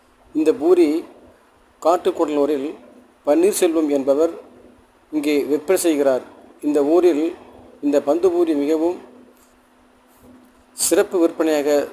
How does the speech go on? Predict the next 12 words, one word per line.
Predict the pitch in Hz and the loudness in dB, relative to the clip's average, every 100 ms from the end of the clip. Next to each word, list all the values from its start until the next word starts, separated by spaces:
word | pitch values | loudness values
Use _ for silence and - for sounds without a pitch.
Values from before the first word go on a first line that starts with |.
| - 165 | -6 -2
சேல் | 180 | -2
செய்யப்பட்டு | - 156 151 147 143 | -2 -2 -4 -6 -6
கொண்டிருக்கிறது. | 143 135 123 127 117 110 - - - _ _ _ _ | -8 -6 -6 -6 -6 -10 -12 -20 -20 _ _ _ _
இது | 147 160 | -4 -2
மிகவும் | 143 156 180 180 156 | 0 0 2 2 -2
சுவையாகவும் | 151 165 170 160 156 170 - - - _ _ _ _ _ _ - | -2 0 0 0 0 -4 -10 -20 -20 _ _ _ _ _ _ -2
அழகாகவும் | 156 190 165 175 | 2 4 4 2
இருக்கும். | 156 147 147 123 - - - - _ - | 0 -2 -4 -6 -10 -20 -20 -20 _ -2
நீங்கள் | 160 165 160 151 - - - _ _ _ _ _ _ _ _ _ - | 2 4 2 -2 -12 -20 -20 _ _ _ _ _ _ _ _ _ 0
காட்டுக்கோட்டலூர் | 175 180 185 170 151 | 2 2 0 0 0
பக்கம் | 151 151 | 0 0
வந்தீங்கன்னா | 147 156 160 160 | 0 0 0 0